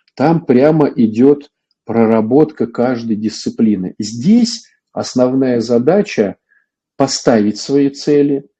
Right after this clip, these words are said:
понять, что это твои цели, а не цели твоей там мамы, папы или государства. Поставить свои цели, разбить их на долгосрочные и краткосрочные, да,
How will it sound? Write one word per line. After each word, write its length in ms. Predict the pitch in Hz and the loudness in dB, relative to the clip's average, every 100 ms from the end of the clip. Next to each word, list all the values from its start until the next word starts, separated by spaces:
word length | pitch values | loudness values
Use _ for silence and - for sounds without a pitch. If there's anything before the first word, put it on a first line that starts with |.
| _ _ _ _ _ - | _ _ _ _ _ -2
понять, 380 | 139 151 185 170 | 0 2 0 -4
что 160 | - | -2
это 140 | 156 151 | -2 -2
твои 460 | 147 151 131 117 | 0 2 2 2
цели, 520 | 117 - 131 131 135 - | -2 -2 0 2 0 -2
а 120 | 120 | -4
не 140 | 127 | -6
цели 320 | 123 143 127 113 | -4 -4 -4 -6
твоей 320 | 123 117 117 | -4 -2 -2
там 220 | 117 113 | -4 -2
мамы, 400 | 117 120 110 110 | 0 0 0 -2
папы 520 | - 113 107 113 110 - _ - | -2 -4 -4 -6 -10 -12 _ -8
или 140 | 107 | -6
государства. 920 | 110 113 - 123 117 104 - - 117 113 _ _ _ - | -4 -6 -6 0 0 0 -6 -14 -14 -14 _ _ _ -6
Поставить 540 | 127 - 160 139 123 | -6 -2 2 2 0
свои 380 | - 135 139 220 | -4 0 2 2
цели, 580 | 226 - 127 98 90 - _ _ _ _ _ _ _ - | 0 2 2 2 -2 -8 _ _ _ _ _ _ _ -10
разбить 760 | 127 147 139 135 170 165 - - | 0 2 2 0 2 0 -2 0
их 400 | 151 110 - - | 2 0 -4 -8
на 500 | 117 127 120 104 87 _ _ _ _ _ _ | -2 2 2 0 -4 _ _ _ _ _ _
долгосрочные 1120 | 147 156 147 110 - 127 175 180 - 170 156 143 - | -10 -6 -2 -2 -2 2 2 0 -2 -2 0 -2 -2
и 120 | - | 0
краткосрочные, 1000 | - 127 - 123 - 127 113 - 107 | 2 0 0 -6 -2 0 0 0 -2
да, 100 | 107 | 0